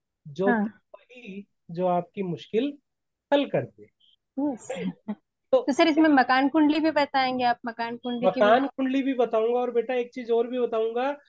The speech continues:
Speaker 1: कि जिसके पास कुंडली नहीं है तो हाथ से कुंडली कैसे बनाए। किसी
Speaker 2: अच्छा,
Speaker 1: ने
Speaker 2: हाँ, हाँ,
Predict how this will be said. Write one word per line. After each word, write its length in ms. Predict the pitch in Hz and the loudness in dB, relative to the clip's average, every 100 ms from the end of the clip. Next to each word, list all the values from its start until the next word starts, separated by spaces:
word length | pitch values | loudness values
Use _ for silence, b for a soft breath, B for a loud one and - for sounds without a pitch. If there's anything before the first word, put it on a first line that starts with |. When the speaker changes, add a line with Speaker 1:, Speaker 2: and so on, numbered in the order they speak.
| b _ | b _
Speaker 1:
कि 60 | 220 | -12
जिसके 340 | 196 202 240 | -12 -2 -2
पास 380 | 226 220 208 - | 2 2 2 -2
कुंडली 420 | 214 202 196 208 196 | 0 2 4 2 0
नहीं 640 | 160 160 165 180 226 202 | -2 0 0 0 0 2
है 280 | 196 226 247 - _ _ | 2 2 0 -6 _ _
तो 100 | 202 | -4
हाथ 480 | 190 - - 160 214 226 | -4 -10 -4 0 0 -2
से 120 | - | -6
कुंडली 380 | 226 208 196 196 | -4 -2 0 -2
कैसे 400 | 190 165 147 156 | 0 -2 -2 -6
बनाए। 260 | 135 110 98 _ _ _ _ _ _ _ _ _ | -6 -10 -18 _ _ _ _ _ _ _ _ _
किसी 160 | 185 208 | 0 4
Speaker 2:
अच्छा, 140 | 220 | 6
Speaker 1:
ने 100 | 220 | 6
Speaker 2:
हाँ, 100 | 233 | 4
हाँ, 220 | 208 233 | 2 0